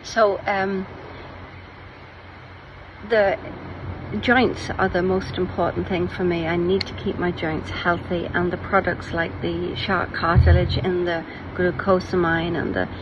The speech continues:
turmeric has helped keep my joints very, uh, strong, comfortable and injury free. Um, it's difficult to stay balanced, and I feel that nowadays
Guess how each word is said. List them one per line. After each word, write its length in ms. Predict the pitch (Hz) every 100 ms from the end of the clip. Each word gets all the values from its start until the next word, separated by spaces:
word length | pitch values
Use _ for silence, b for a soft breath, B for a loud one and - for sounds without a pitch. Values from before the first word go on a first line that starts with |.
| B -
turmeric 480 | - 202 180 175 - B B B -
has 180 | 190 -
helped 380 | 185 190 -
keep 180 | - 220
my 440 | 175 190 175 180 - - -
joints 420 | 220 180 - - - -
very, 520 | 202 185 180 175 - - -
uh, 320 | 170 170 -
strong, 640 | - - 233 220 208 208 202 B B B -
comfortable 920 | - - 202 190 - 202 196 185 180 180 B B B -
and 320 | - 190 190 196
injury 520 | 185 175 175 170 170 - -
free. 280 | 185 170 185 - - B B B B B -
Um, 340 | 180 175 190 - - - - - - -
it's 180 | - -
difficult 440 | 262 285 254 -
to 140 | -
stay 280 | - 196 175
balanced, 640 | 170 156 165 175 - - - -
and 400 | - 180 - -
I 160 | - 190
feel 380 | - 226 208 196
that 180 | - 180
nowadays 640 | 202 208 202 175 160